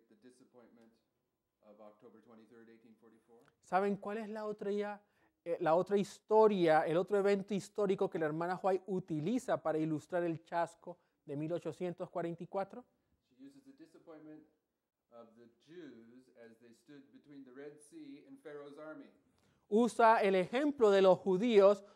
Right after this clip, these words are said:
Speaker 2: cuando estaban entre el ejército de Faraón y el Mar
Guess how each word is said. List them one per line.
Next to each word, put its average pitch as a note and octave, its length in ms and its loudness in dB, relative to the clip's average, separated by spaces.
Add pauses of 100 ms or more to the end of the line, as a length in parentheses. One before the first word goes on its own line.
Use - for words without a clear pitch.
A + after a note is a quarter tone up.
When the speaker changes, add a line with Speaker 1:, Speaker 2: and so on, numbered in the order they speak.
(120)
Speaker 2:
cuando F#3 280 6
estaban A#3 520 6
entre F#3 680 0 (260)
el E3+ 160 2
ejército B3 640 4
de F#3+ 120 0
Faraón A3+ 680 2 (320)
y F3 320 -6
el D3 180 -8
Mar C3+ 200 -14